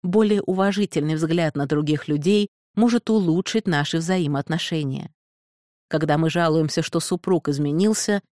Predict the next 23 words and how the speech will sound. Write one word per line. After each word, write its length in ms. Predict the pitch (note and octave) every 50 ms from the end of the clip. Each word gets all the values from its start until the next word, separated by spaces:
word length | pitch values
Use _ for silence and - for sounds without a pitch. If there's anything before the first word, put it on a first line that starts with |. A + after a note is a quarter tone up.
| _ _ -
может 380 | E3 F3 F#3+ F#3+ E3+ D3+ C#3+ C#3+
оказаться, 480 | - D3+ D#3 F#3 G#3 A3+ - - -
изменилось 720 | - - F3+ E3+ D#3+ F#3 F#3 G3 G3+ F#3+ E3+ D#3 D3+ - -
не 160 | D3+ D3+ D3
его 180 | D3 D3 F3+ A#3
поведение, 720 | - - A3+ G#3 A3+ F#3+ F3+ G3+ G3+ F#3+ F#3+ G3 G3 F#3+ -
а 100 | - A3
наше 360 | A3 G3 D3+ D3 D3 - D3+
восприятие. 880 | D3 D3+ - - - E3+ E3+ E3+ E3 D3+ C#3 - - D3+ D3+ D3 D3+ - _ _ _ _ _ _ _ _ _ _ _ _ _ _ _ _ -
Если 400 | D#3+ D3+ E3+ G#3+ - - - E3+
мы 200 | E3 D#3+ D3+ C#3+
осознаны, 720 | C#3 - - G#3+ A#3 A#3+ F#3+ F#3+ D#3 D3+ D3 C#3+ C#3+ D3 _ _ _ _ -
лучше 360 | B3+ B3+ C4+ - - - F3
понимаем, 680 | - E3 D#3+ E3 E3 E3+ D#3+ D#3 D3 C#3+ C#3 C#3 C#3 - _ _ _ _ _ -
неприятное 720 | F#3 G3+ G3 - G3 G3+ G3 A3 G#3+ F3 - D#3 D3+ D3+ D3
в 40 |
одном 300 | D#3+ D#3+ E3 E3+ E3+ D#3+
контексте 680 | D3 - D3+ D3 D3 - A#3 B3 - - - - - A#3
может 360 | G#3+ F#3 D3+ D#3 D#3 F#3+ F#3
быть 220 | F#3 G3 G3+ - -
приятным 560 | - A#3 A3+ F#3+ D#3+ C#3 C3+ - D#3 D3 D3
в 40 | D3
другом. 540 | E3 E3+ E3+ F3+ F#3+ G3+ F3 C#3+ C#3 D3